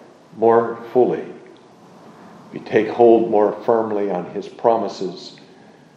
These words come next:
and on His purposes. Again, Second Timothy three,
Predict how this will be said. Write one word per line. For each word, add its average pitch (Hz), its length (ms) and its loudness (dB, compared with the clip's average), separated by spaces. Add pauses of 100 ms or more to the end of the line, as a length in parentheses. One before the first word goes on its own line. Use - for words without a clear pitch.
(200)
and 82 140 -6
on 95 180 2
His 92 200 -8
purposes. - 1120 -2 (2250)
Again, 113 720 4
Second 120 380 0
Timothy 107 360 -4
three, 120 580 -2